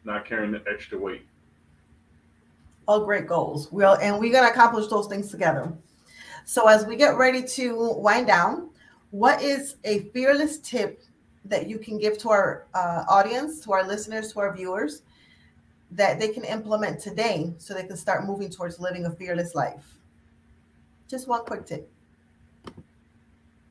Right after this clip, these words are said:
Speaker 1: Steady and slow. The,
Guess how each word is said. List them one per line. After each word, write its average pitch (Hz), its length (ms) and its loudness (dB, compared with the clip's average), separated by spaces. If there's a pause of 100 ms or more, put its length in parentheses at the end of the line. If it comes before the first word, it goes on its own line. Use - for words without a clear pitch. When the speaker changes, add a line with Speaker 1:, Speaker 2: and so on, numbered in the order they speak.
(320)
Speaker 1:
Steady 151 760 2
and 131 160 0
slow. 113 440 -2 (2250)
The, 110 280 -8